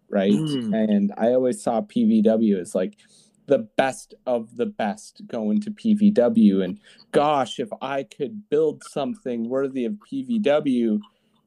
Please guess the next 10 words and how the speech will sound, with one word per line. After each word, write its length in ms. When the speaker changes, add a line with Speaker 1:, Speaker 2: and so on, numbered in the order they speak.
Speaker 1:
then 560
I 140
know 320
I've 160
done 240
something 420
special. 600
And, 640
and 440
then 640